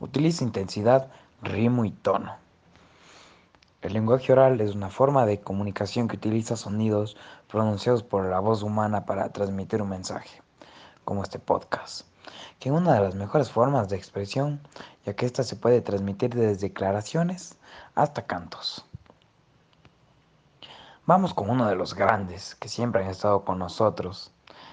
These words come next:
y que es la comprensión lectora. La comprensión lectora que nos han dado desde segundo hasta tercero de bachillerato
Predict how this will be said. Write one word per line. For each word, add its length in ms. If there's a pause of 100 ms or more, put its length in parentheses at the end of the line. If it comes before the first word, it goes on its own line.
(160)
y 100
que 260
es 360
la 120
comprensión 580
lectora. 520 (680)
La 120
comprensión 420
lectora 560 (380)
que 80
nos 180
han 140
dado 320
desde 220
segundo 560
hasta 240
tercero 400
de 80
bachillerato 760